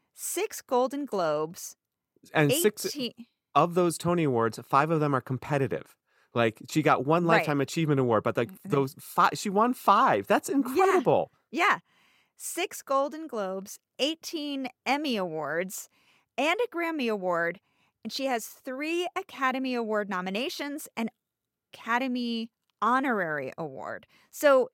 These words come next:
Speaker 1: she has an egot. And by the way,
Speaker 2: <laughs>
Speaker 1: I, I was looking this up and I was like, "I thought egot was an O. What is the O? Oh, it's Oscar."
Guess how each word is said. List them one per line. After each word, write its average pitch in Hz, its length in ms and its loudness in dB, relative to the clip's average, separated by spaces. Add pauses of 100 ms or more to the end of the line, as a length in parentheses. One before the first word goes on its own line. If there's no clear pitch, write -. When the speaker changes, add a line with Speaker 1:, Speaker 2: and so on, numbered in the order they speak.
(140)
Speaker 1:
she 311 320 -8
has 370 600 -8
an 269 160 -10 (100)
egot. - 640 -12 (200)
And 302 120 2
by 415 160 0
the 370 100 0
way, 277 360 4 (100)
Speaker 2:
<laughs> - 120 -6
Speaker 1:
I, 294 120 6 (100)
I 339 180 6
was 427 200 -2
looking 311 240 -6
this 262 160 -6
up 254 100 -2
and 233 100 -6
I 214 60 -2
was 226 100 -2
like, 226 200 -4
"I - 40 -18
thought 659 380 -14
egot 277 480 0
was 208 220 -6 (120)
an 208 140 -8 (180)
O. 262 340 -4
What 202 240 -4
is 349 120 -8
the 254 160 -4
O? 185 260 0
Oh, 226 140 4
it's 202 200 -4
Oscar." 196 500 0